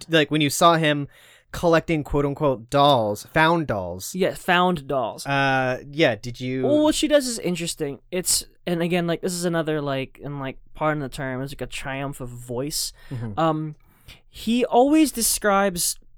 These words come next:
Speaker 2: the found dolls by using very, like, like, physical, concrete terms that very explicitly say the plastic head, the ceramic skin,
Speaker 1: Hmm.
Speaker 2: the sl-, um, uh, the rubber point, like, poking out of, like,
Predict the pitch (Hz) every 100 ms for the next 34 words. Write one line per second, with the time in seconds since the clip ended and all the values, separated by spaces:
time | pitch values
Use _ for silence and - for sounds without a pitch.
0 | - 185 - - 185 202 202 151 143 139
1 | 139 151 - _ _ 151 175 170 185 190
2 | 196 202 180 147 170 185 190 185 - -
3 | - - 165 160 _ - - - - _
4 | - 165 - - 185 180 190 190 - 185
5 | 180 185 190 175 - 185 185 165 156 147
6 | - 170 180 160 - 180 - 156 156 170
7 | 151 160 - - 180 - 208 208 - 202
8 | - 202 180 135 - _ 170 - 190 180
9 | 190 185 - - 185 147 131 - 123 107
10 | - 175 170 - 175 165 170 170 156 185
11 | 185 165 - 170 180 165 165 - 185 180
12 | 170 - 160 156 143 - 147 127